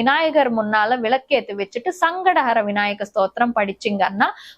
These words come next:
உங்களுக்கு நல்லா இருக்கும்னு சொல்லிட்டு சொல்லலாம். அப்படியே புதன்கிழமை, புதன்கிழமை வந்து கொஞ்சம் விரதம் இருந்து விநாய-, பிள்ளையார் கோயிலுக்கு போயிட்டு அங்க கருப்பு சுண்டல் வந்து நீங்க கொடுத்தீங்கன்னா, பிரசாதமா கொடுத்தீங்கன்னா நல்லா இருக்கும்னு சொல்லிட்டு சொல்லலாங்க.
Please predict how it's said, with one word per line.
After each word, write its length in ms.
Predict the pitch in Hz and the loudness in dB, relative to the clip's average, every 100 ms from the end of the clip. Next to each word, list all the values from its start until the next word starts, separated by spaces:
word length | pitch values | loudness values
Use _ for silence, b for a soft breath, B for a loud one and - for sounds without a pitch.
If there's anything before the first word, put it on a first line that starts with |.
| 302 | 2
உங்களுக்கு 340 | 294 262 226 214 | 4 4 2 2
நல்லா 240 | 202 196 208 190 | 2 2 0 0
இருக்கும்னு 400 | 190 196 196 208 | 0 -2 -2 -2
சொல்லிட்டு 240 | 196 233 233 | -2 0 2
சொல்லலாம். 340 | 220 220 294 | 2 2 2
அப்படியே 220 | 277 254 269 277 | 2 2 2 2
புதன்கிழமை, 680 | 277 403 370 285 240 247 226 214 | 2 0 0 0 2 2 0 0
புதன்கிழமை 640 | 226 247 240 208 214 208 208 | 2 2 2 2 2 0 0
வந்து 160 | 262 277 | 0 0
கொஞ்சம் 400 | 226 214 214 208 B B B 240 | 2 2 2 2 B B B 2
விரதம் 420 | 302 349 349 320 254 | 4 4 4 4 2
இருந்து 280 | 240 254 339 277 | 2 2 2 2
விநாய-, 320 | 262 285 277 262 | 2 2 2 0
பிள்ளையார் 360 | 277 349 311 247 233 | 2 4 4 2 0
கோயிலுக்கு 340 | 226 220 214 202 | 0 0 -2 0
போயிட்டு 300 | 208 226 339 277 | 2 2 0 0
அங்க 180 | 220 208 208 | 0 0 2
கருப்பு 340 | 247 330 - 320 | 0 0 -2 -4
சுண்டல் 320 | 254 214 220 202 | -2 2 0 0
வந்து 200 | 202 220 311 | -2 0 0
நீங்க 180 | 254 202 - | 0 -2 0
கொடுத்தீங்கன்னா, 640 | 220 214 247 214 196 208 202 | 0 2 2 2 0 0 0
பிரசாதமா 500 | 214 214 240 233 220 208 | 0 2 0 0 -4 -6
கொடுத்தீங்கன்னா 560 | 202 202 196 190 233 330 | -10 -6 -2 -2 -2 0
நல்லா 200 | 214 196 196 | 0 2 0
இருக்கும்னு 340 | 190 202 185 180 | -2 -4 -4 -4
சொல்லிட்டு 240 | 180 330 - | -2 -2 0
சொல்லலாங்க. 540 | 190 - 180 185 190 | -2 -2 -4 -2 0